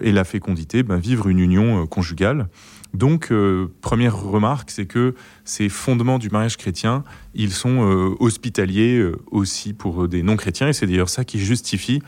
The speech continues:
que, euh, l'Église, euh, permette, sous certaines conditions, aux catholiques d'épouser éventuellement des non-catholiques, du moment qu'ils respectent ces quatre engagements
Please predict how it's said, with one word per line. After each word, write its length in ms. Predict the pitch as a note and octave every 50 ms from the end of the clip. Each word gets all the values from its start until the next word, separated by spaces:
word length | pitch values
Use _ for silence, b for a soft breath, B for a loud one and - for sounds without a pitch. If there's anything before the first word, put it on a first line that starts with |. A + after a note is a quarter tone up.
| B B B B B B
que, 100 | - -
euh, 300 | A2 A#2 A#2+ A2 F#2+ F#2
l'Église, 480 | F2+ F#2 F#2 E2 F2+ G2 A2+ A#2+ G#2+ G#2
euh, 280 | G2 F#2 E2+ E2 E2 D#2+ D#2+ E2 E2+ - - - -
permette, 520 | A2 G2 E2+ G2 G#2 G#2+ A2+ G#2+ - - F#2 D#2+ B B B B
sous 160 | - - -
certaines 320 | F#2 - F#2+ F2+ - G#2 F#2+
conditions, 560 | - F#2+ F2+ E2+ - - - B2 C3 C3+ - - - -
aux 340 | A#2 A#2 A#2+ A2+ - - - _ _
catholiques 560 | - A2+ G2 - G2 F#2 A2+ B2+ - - - -
d'épouser 640 | - G#2 G2 G#2 G2+ G2+ - G2 F#2 A#2 A#2 - A2+
éventuellement 400 | A2 G#2 G2+ F#2 - G2+ A2 A#2+
des 120 | G#2+ G2 F#2
non-catholiques, 680 | F#2 G#2 A#2+ B2 - G#2+ G2 - F2 F#2+ A#2 A#2+ A2+
du 140 | G2+ A2+ B2+
moment 340 | A#2+ A2 G#2+ G#2+ B2+ D3+ B B B B B B -
qu'ils 180 | - A#2 G#2+
respectent 540 | G2 G2 F2+ - - A2+ B2 B2 - - - -
ces 180 | - - - F#2
quatre 340 | - A#2 A2+ - - - -
engagements 640 | A2 G#2 G2+ G2 F2 E2 - F#2 F#2 G#2 A#2 B2